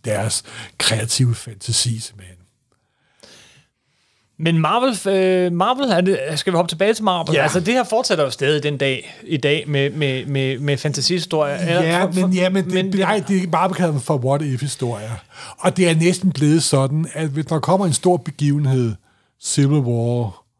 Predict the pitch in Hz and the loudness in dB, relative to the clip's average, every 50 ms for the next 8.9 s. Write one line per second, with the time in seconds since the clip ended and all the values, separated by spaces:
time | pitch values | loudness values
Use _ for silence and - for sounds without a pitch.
0 | _ _ _ _ _ - 151 - 151 175 190 220 170 135 135 226 226 185 147 131 | _ _ _ _ _ -12 -4 0 0 2 2 2 0 2 0 2 2 4 2 2
1 | 127 127 - - - - - - - 139 160 156 - 160 180 175 165 165 170 165 | 2 0 -4 -6 -12 -16 -18 -14 -8 -8 -8 -8 -4 0 2 2 4 4 2 0
2 | 160 165 165 170 196 220 _ 220 175 151 180 214 220 - 220 - 190 185 160 160 | 0 -2 -6 -10 -16 -18 _ -10 -2 0 2 2 2 2 2 2 2 2 2 0
3 | - 165 185 180 185 156 - - 175 156 139 135 120 - 180 190 202 190 180 175 | 0 2 2 2 0 -2 0 0 0 0 0 -2 -2 0 0 2 4 4 4 2
4 | 160 147 - 147 - - 160 147 151 151 151 147 - - 143 143 139 123 165 135 | 2 0 -4 -6 -4 -4 -4 -2 -2 -2 -2 -4 -4 -6 -4 -4 -4 -4 -4 -6
5 | 123 123 - 147 131 113 113 120 120 120 113 120 110 - 127 117 - - 117 104 | -6 -2 0 0 0 2 0 -2 -2 -2 -4 -6 -8 -6 -8 -8 -4 -4 -4 -4
6 | 95 107 101 - - - - - - - - - - - 190 180 202 196 180 196 | -4 -8 -10 -12 -14 -16 -14 -10 -4 -2 -2 -2 0 0 0 0 0 2 2 0
7 | 208 180 - - 208 180 170 185 147 190 190 175 160 165 165 151 - _ _ _ | 0 0 0 0 2 2 2 2 2 2 2 2 0 0 -2 -6 -10 _ _ _
8 | _ _ _ - 156 - - 165 147 170 160 170 180 185 190 190 185 | _ _ _ -8 -6 -2 -2 0 2 2 2 4 4 4 4 2 0